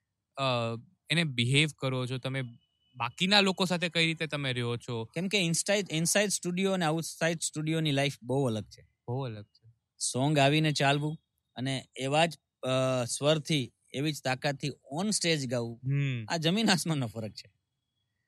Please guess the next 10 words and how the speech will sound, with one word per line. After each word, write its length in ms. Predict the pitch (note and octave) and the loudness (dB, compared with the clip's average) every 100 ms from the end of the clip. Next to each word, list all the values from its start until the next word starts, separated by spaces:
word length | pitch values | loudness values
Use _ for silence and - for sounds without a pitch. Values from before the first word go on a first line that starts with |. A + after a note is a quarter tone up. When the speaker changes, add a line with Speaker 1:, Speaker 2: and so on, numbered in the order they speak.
| _ - | _ -12
Speaker 2:
બધા 340 | A#2 A2+ D3+ | -6 2 2
જ 140 | E3+ - - | 2 -4 -12
સફળ 400 | - C3 D#3+ D#3+ | -8 -4 -2 0
ગાનારાઓ 600 | C#3 C3+ D3+ D3+ D3 A#2 | 2 2 4 4 2 0
સ્ટેજ 340 | - C3+ C3+ | -4 -4 -4
ઉપર 140 | C#3 C#3 | -4 -4
સફળ 320 | D3 C#3 F3+ | -2 -2 0
નથી 220 | G#3+ A#3 | 0 0
જતા. 320 | D3+ G#2 G2 - _ _ _ _ _ _ _ _ _ _ _ | -2 -4 -8 -16 _ _ _ _ _ _ _ _ _ _ _
અને 500 | - C#3+ D3 D3 B2+ | -4 0 2 2 0